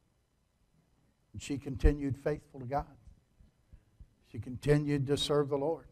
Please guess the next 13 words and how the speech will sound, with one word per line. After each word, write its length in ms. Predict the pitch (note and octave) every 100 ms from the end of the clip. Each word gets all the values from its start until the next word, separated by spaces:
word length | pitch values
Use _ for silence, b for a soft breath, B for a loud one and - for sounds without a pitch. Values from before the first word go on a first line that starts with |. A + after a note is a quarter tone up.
| _ _ _ _ _ _ _ _ _ _ _ _ -
and 100 | A#2+
continued 680 | D3+ C3+ E3 D#3+ D#3 C#3+ B2
to, 280 | D3 B2+ B2 -
to 120 | C3+
do, 240 | D3 D3
you, 200 | C3 D#3
you 140 | C3 C#3+
think 200 | E3+ D#3
about, 280 | D3 C#3+ - - _ -
talk 140 | F3 E3+
about 280 | D#3 -
toughness. 560 | D#3 G3+ - D4 - - - - - - _ _ _ _ _ _ _ _ _ - _ _ A#2
Difficult, 640 | A#2 F3 G3 D#3+ F3+ F#3+